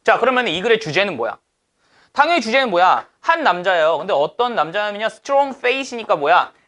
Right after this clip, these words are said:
강한 신념을 가지고 있는 한 남자야. 근데 뭔데? 개인적인 그러한 프리빌리지는 특권입니다. 그럼 개인적인 특권을 거절하는 그러한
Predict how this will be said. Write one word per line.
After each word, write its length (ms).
강한 380
신념을 500
가지고 280
있는 180
한 120
남자야. 460
근데 120
뭔데? 520
개인적인 580
그러한 480
프리빌리지는 640
특권입니다. 720
그럼 140
개인적인 640
특권을 580
거절하는 1000
그러한 600